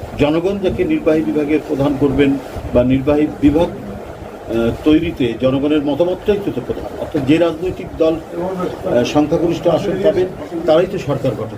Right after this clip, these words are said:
করবে। সরকারটাই তো হচ্ছে নির্বাহী বিভাগ। তো সুতরাং, আহ, সেনাবাহিনী সেই নির্বাহী বিভাগের, আহ, অধীনে কাজ করে, আহ, তারা যে, উম,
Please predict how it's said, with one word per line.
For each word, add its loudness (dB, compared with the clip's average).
করবে। -10
সরকারটাই 0
তো -4
হচ্ছে -4
নির্বাহী 4
বিভাগ। -8
তো -2
সুতরাং, 2
আহ, -2
সেনাবাহিনী 2
সেই 6
নির্বাহী 4
বিভাগের, 2
আহ, -2
অধীনে 6
কাজ 0
করে, 4
আহ, 2
তারা 4
যে, 2
উম, -6